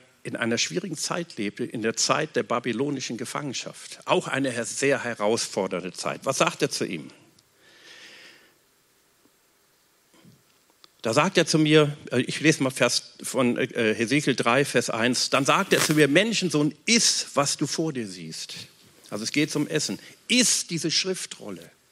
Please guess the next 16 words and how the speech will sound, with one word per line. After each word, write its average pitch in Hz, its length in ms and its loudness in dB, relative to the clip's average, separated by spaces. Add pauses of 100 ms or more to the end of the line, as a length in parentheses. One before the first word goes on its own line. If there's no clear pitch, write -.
(300)
Einfach - 220 -6
eine 135 220 -2
Schriftrolle, 101 640 -4
die 98 100 -12
sollte 110 260 -6
er - 60 -8
aufessen. - 460 -12 (1200)
„Und 151 220 0
geh 226 320 6
dann 220 280 6
hin 170 520 6
und 131 260 -2
rede 160 300 4
zum 151 260 0
Haus 143 220 2
Israel.“ 90 520 -6